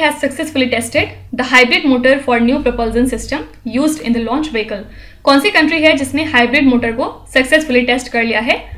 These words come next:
अपने नए प्रपोजल सिस्टम के लिए जो कि यूज़ होते हैं लॉन्च व्हीकल्स में? ये कंट्री है इंडिया।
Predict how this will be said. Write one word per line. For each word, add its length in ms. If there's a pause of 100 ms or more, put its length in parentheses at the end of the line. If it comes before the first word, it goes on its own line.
अपने 240
नए 240
प्रपोजल 380
सिस्टम 340
के 100
लिए 240 (300)
जो 80
कि 160 (120)
यूज़ 180
होते 180
हैं 140
लॉन्च 340 (120)
व्हीकल्स 420
में? 140 (320)
ये 80
कंट्री 320
है 140 (340)
इंडिया। 300